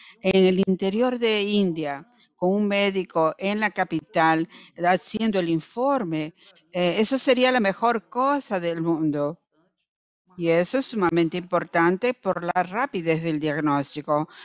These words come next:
porque muchas de esas personas en esos lugares ni siquiera tienen la oportunidad de, eh, realizar esos exámenes y recibir esos diagnósticos.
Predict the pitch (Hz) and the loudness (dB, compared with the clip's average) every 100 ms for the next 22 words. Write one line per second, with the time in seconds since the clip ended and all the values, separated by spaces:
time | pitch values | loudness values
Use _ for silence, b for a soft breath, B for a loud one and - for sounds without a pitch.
0 | B _ 190 180 175 190 233 208 196 196 | B _ 0 2 2 4 2 0 0 -2
1 | 190 - 175 - 185 175 220 208 165 170 | -4 -2 -2 -2 0 0 2 2 0 0
2 | 156 160 - 160 160 151 170 196 196 160 | 0 -2 -4 -8 -6 -4 -2 0 0 0
3 | 156 B B B 254 254 262 269 254 - | -4 B B B -2 0 0 2 2 0
4 | 247 247 233 220 208 - 185 165 180 196 | -2 0 -2 -2 -4 -2 0 2 2 0
5 | 226 214 - 180 175 170 233 254 196 - | -2 -4 -2 0 0 0 -6 -6 -6 -2
6 | 170 175 190 180 190 - 190 175 185 214 | 0 0 -2 -4 -6 -2 0 2 2 -2
7 | 226 220 185 - 165 175 175 165 180 - | -4 -6 -6 -4 0 2 0 0 -4 -2
8 | 175 160 170 156 - 147 151 | -2 2 2 2 -2 -6 -6